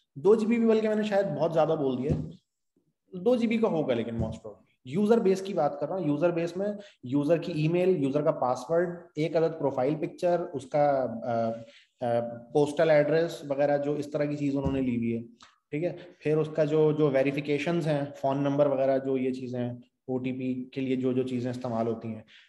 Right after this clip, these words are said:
ठीक है? तो ये पूरी चीज़ मिलके ना एक यूजर बन जाता है, ये this is a, this is a user, ठीक है? तो ये user base के लिए बिल्कुल अलग database आमतौर पे रखते हैं, मैंने देखा है कई companies को कि वो अलग रखते हैं।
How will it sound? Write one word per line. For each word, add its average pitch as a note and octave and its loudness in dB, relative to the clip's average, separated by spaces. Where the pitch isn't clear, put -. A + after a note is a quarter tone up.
ठीक D3 -2
है? G#3+ 0
तो G3+ -2
ये D3 2
पूरी G#3+ 4
चीज़ G#3+ 0
मिलके F3 0
ना A3 0
एक E3+ -2
यूजर D3 2
बन B2 -4
जाता G#2+ -8
है, G2+ -10
ये B2 -4
this C#3 -2
is C#3+ -2
a, D3 2
this D3 0
is D#3 0
a B2 0
user, G#2 -6
ठीक D3 -10
है? E3+ -4
तो E3 -4
ये D3 0
user D3+ 4
base D3+ 0
के F3+ -2
लिए F#3 2
बिल्कुल E3 -2
अलग E3 2
database D#3+ -4
आमतौर C#3+ -2
पे D3 0
रखते C3+ -4
हैं, D#3+ -6
मैंने B2 -4
देखा C3 -2
है D3 -2
कई C3 -2
companies C3 -6
को - -8
कि D3 -4
वो C#3+ 0
अलग A#2+ -2
रखते - -14
हैं। - -20